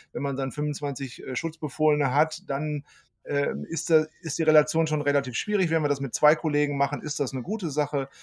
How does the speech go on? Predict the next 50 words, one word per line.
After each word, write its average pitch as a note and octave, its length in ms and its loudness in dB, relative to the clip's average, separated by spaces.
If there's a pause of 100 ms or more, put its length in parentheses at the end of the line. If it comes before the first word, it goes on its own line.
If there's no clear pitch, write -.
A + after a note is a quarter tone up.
(140)
Dann B2 100 -8
kann D#3+ 120 4
man D3 100 4
auch C#3 80 4
mal C#3 220 4
nur C3 440 -4
mit C3 220 -10
der A#2 80 0
Hälfte D3 360 0
der, C3+ 260 2
der C3+ 120 0
Lerngruppe C3+ 460 -4
da A#2+ 180 2
sein. A#2 320 -4
Und A#2 200 -8 (240)
die - 80 -8
Schüler F3 240 6
hatten D3+ 180 2
dann D3 300 2
die, C#3 220 0
ähm, B2 520 0
hatten C3+ 240 -6
dann B2 240 -2
die B2+ 80 -6
Möglichkeit, C3+ 500 -4
das B2 120 -8
komplett A#2+ 260 -8
für B2 140 -14
sich A2 160 -10
selbst C3 260 -4
zu C#3+ 80 -14
strukturieren. C3+ 720 -6 (300)
Und B2+ 140 -10
wir C#3 100 2
haben C#3+ 340 -2
dann B2+ 160 0
einfach C#3 220 -4
mal C3 100 -6
innegehalten D3 520 0
und C3+ 100 -6
haben C3+ 100 -6
wirklich C3 180 -12
gesagt, B2+ 280 -6
so, B2+ 160 -8
wa-, B2 160 0 (120)
was C3 200 -4
ist - 240 -12 (500)
schwierig? D#3 600 4
Wir C3+ 100 0
haben C#3 320 0